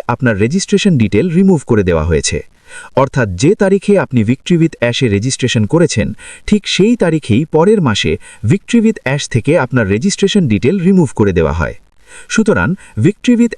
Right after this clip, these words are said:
Ash-এর যেসব ইউজারের রেজিস্ট্রেশন ইতিমধ্যে সম্পন্ন হয়েছে, কিন্তু তাদের ইমেইল ভেরিফিকেশন বা কেওয়াইসি এই দুটির মধ্যে যে কোনো একটি সম্পন্ন হয়নি অথবা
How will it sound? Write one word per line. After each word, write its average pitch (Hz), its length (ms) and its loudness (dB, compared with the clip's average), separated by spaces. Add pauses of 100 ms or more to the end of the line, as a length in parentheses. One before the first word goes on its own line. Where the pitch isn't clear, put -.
(120)
Ash-এর 170 260 0
যেসব 120 360 0
ইউজারের 143 480 2
রেজিস্ট্রেশন 139 580 -2 (100)
ইতিমধ্যে 127 460 0
সম্পন্ন 110 480 0
হয়েছে, 117 420 -2 (380)
কিন্তু 190 240 2
তাদের 170 260 0 (100)
ইমেইল 190 320 4
ভেরিফিকেশন 170 680 0
বা 127 100 0
কেওয়াইসি 143 600 0 (340)
এই 131 140 2
দুটির 160 340 2
মধ্যে 180 320 2
যে 117 180 0
কোনো 208 220 2
একটি 196 240 0
সম্পন্ন 117 480 0
হয়নি 107 380 2 (360)
অথবা 135 280 2